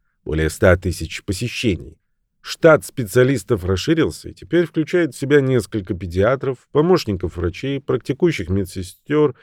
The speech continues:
физиотерапевтов, диетологов и поведенческих специалистов.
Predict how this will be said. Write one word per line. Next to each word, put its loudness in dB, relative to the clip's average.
физиотерапевтов, 2
диетологов 2
и 0
поведенческих -2
специалистов. -4